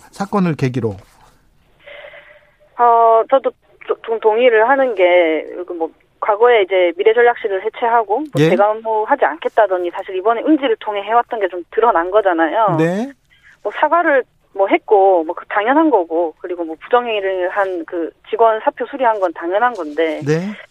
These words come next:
Speaker 2: 진상을 소상히 밝혀야 하는데 그게 지금 빠져 있죠. 그
Speaker 1: 예.
Speaker 2: 가짜 매체는 도대체 누가 만든 건지,
Speaker 1: 그렇죠.
Speaker 2: 설립한 사람, 사람과 삼성 쪽 대관 업무 담당자와는 무슨 관계인지
Speaker 1: 예.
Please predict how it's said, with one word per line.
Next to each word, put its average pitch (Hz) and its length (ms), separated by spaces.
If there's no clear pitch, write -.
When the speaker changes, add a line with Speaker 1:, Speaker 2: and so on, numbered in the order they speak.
Speaker 2:
진상을 359 520
소상히 415 320
밝혀야 254 640
하는데 262 280
그게 226 280
지금 196 380
빠져 269 260
있죠. 156 540
그 156 100
Speaker 1:
예. 165 40
Speaker 2:
가짜 233 280
매체는 247 420
도대체 190 320
누가 190 220
만든 170 340
건지, 160 640
Speaker 1:
그렇죠. 220 380
Speaker 2:
설립한 247 580
사람, 240 240
사람과 214 720
삼성 247 380
쪽 247 160
대관 214 240
업무 233 180
담당자와는 196 720
무슨 220 240
관계인지 190 880
Speaker 1:
예. 170 240